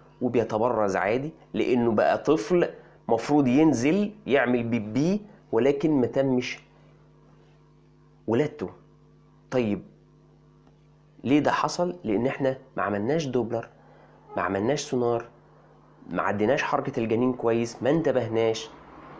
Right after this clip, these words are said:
ما حرضناش ال-، ال-، ال-، ال-، ال-، لما توصلي للأسبوع الأربعين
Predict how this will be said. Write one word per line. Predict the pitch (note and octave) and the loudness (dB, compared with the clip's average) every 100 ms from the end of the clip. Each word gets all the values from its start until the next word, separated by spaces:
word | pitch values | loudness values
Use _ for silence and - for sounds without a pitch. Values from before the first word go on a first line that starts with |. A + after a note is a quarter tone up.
| - - - | -20 -14 -6
ما | F#2+ | -4
حرضناش | - A2 A#2 B2+ E3+ F3 - | -2 0 2 4 4 2 -2
ال-، | - | 0
ال-، | B2 A#2 - A#2 - | 0 2 0 -2 -2
ال-، | A2+ A2 - | -2 -2 -2
ال-، | A2 G#2+ G#2 F#2 - G2+ - | -2 0 -2 -4 -6 -8 -8
ال-، | - B1+ - - | -10 -12 -12 -6
لما | G#2+ G#2 | -2 0
توصلي | A2+ A2 - D3 C3 | -2 -2 0 2 2
للأسبوع | A#2 - A2 B2 B2 | 0 -2 -4 0 2
الأربعين | A#2+ A2 A2 G2 G#2 B2 A#2+ | 0 0 -2 -2 0 2 2